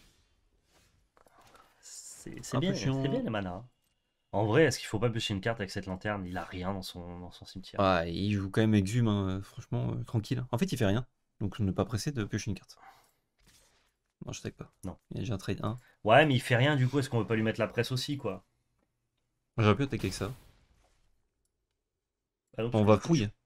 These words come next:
Speaker 1: tu bloquais pas. Oui, c'est vrai que t'as fouille, ok.
Speaker 2: Et lui, il fouille aussi.
Speaker 1: C'est vrai.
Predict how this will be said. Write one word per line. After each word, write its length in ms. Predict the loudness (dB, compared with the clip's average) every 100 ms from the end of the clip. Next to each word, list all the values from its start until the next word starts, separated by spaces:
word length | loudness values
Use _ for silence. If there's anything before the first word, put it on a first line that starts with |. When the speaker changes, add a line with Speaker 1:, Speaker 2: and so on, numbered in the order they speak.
| _
Speaker 1:
tu 120 | -12
bloquais 280 | -8 -8 -8
pas. 200 | -10 -10
Oui, 220 | 0 2 2
c'est 100 | 0
vrai 100 | -2
que 40 |
t'as 80 | -4
fouille, 240 | -6 -12 -8
ok. 200 | -8 -4
Speaker 2:
Et 80 | 0
lui, 120 | 2
il 80 | 0
fouille 220 | 2 4
aussi. 300 | 4 4 -2 -4 -20 _ _ _ _ _ _ _ _ _ _ -20 -20 -2
Speaker 1:
C'est 80 | 2
vrai. 260 | 4 2